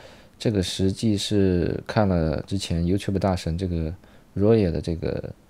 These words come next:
制作视频，它里面的关于，呃，因为我看他的这个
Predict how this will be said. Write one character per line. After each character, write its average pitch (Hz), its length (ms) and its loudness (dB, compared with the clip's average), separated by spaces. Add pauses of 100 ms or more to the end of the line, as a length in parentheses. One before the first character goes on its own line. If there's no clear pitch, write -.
(120)
制 101 140 -2
作 87 120 0
视 82 200 -4
频， 67 200 -6
它 98 180 -2
里 90 100 0
面 73 140 -2
的 78 100 -2
关 87 260 0
于， 80 180 2 (580)
呃， 71 380 -4
因 104 120 -2
为 110 80 2
我 92 100 2
看 - 180 0
他 - 140 -4
的 113 100 0
这 98 140 0
个 73 260 0